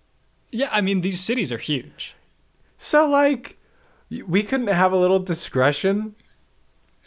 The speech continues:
Speaker 2: Essen? This is sort of, not to be on the side of the Guardians and the Stills, this is kind of
Speaker 1: Right.
Speaker 2: proving the point of how dangerous Origins are.
Speaker 1: Oh, yeah, yeah. I mean,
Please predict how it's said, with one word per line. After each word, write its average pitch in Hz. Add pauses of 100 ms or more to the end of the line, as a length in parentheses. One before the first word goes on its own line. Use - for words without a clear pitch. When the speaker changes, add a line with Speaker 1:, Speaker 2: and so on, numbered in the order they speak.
(140)
Speaker 2:
Essen? 214
This 392
is 453
sort 220
of, 277 (500)
not 190
to 277
be 240
on 185
the 190
side 127
of 123
the 127
Guardians 113
and 104
the 98
Stills, 104 (640)
this -
is 330
kind 269
of 233
Speaker 1:
Right. -
Speaker 2:
proving 143
the 120
point 120
of 107
how 110
dangerous 95
Origins 85
are. - (840)
Speaker 1:
Oh, 190
yeah, 151
yeah. 117
I 143
mean, 180